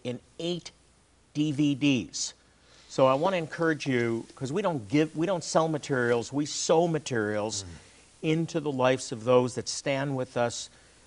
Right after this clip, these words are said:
Speaker 1: uh, and partner with us to reach the Jewish people and their neighbors with the gospel.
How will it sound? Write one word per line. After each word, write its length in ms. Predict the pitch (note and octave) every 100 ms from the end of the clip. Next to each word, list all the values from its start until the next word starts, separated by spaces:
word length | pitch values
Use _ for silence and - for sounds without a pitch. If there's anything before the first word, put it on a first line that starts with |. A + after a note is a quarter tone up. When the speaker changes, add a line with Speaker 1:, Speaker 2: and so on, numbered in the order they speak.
| -
Speaker 1:
uh, 180 | B2 B2+
and 160 | B2 A#2
partner 320 | - C3+ C3
with 240 | B2+ B2
us 120 | B2+ -
to 120 | B2+
reach 300 | A#2 A2+ -
the 80 | A2
Jewish 420 | G#2 A#2+ A2+ -
people 440 | - B2 C3+ A#2+
and 100 | A2
their 100 | A2
neighbors 440 | G#2+ A2 G#2+ G#2 -
with 140 | G#2
the 60 | -
gospel. 520 | F2+ G#2+ G#2+ - G#2+